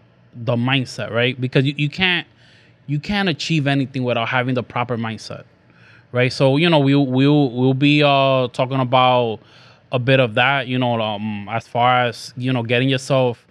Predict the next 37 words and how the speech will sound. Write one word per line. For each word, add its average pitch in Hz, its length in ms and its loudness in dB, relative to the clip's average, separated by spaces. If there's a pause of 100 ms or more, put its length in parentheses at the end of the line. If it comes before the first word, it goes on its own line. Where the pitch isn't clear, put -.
(440)
in 127 120 -4
the 120 100 -2
proper 131 380 0
mindset. 135 600 0
And 131 200 0
we, 139 140 2
you 151 220 2
know, 151 100 2
we 131 120 2
do 139 160 0
plan 143 300 -2
to 139 80 -8
have 131 220 0
some 123 180 -6
guests 131 360 -2
coming 143 340 -4
in. 147 180 -6 (340)
They're 117 120 -4
gonna 135 200 0
share, 131 560 -2
uh, 120 380 0
their 117 180 -2
experience 156 840 -2 (680)
on, 123 640 0
you 143 140 4
know, 139 60 4
what 131 180 4
it 139 60 4
is 147 120 0
that 139 140 2
they're 123 120 -2
doing. 151 680 2
And 127 340 2
also, 135 720 0 (420)
you 165 100 0
know, 165 80 6
like, 143 180 2